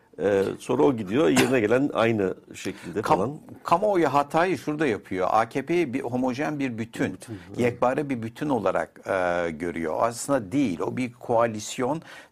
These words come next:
Speaker 2: ve menfaatler açısından da fa-, e, o kadar büyüdü ki,
Speaker 1: Evet.
Speaker 2: e, parti olarak da çok büyüdüğü için c-, ve daha da önemlisi çeşitlendi. Ve o çeşitlilik içerisinde insanların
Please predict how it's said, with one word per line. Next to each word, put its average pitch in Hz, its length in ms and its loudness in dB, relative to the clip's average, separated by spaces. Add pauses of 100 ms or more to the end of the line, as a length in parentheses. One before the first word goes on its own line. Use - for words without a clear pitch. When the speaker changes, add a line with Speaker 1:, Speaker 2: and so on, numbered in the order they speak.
Speaker 2:
ve 120 320 4
menfaatler 120 680 0
açısından 123 680 -2
da 117 60 2
fa-, - 340 -2
e, 127 40 2
o 147 300 2
kadar 127 420 0
büyüdü 113 380 -2
ki, 69 300 -8 (440)
Speaker 1:
Evet. 107 140 2
Speaker 2:
e, 92 40 2
parti 107 440 0
olarak 151 480 2
da 120 100 -2
çok 120 280 -6
büyüdüğü 113 320 -4
için 156 520 -4 (260)
c-, - 180 -8
ve 127 240 6 (200)
daha 117 240 2
da 190 80 2
önemlisi 131 480 -2
çeşitlendi. 107 840 -4 (360)
Ve 123 200 4
o 151 160 2
çeşitlilik 175 600 -4
içerisinde 127 680 -2
insanların 135 720 0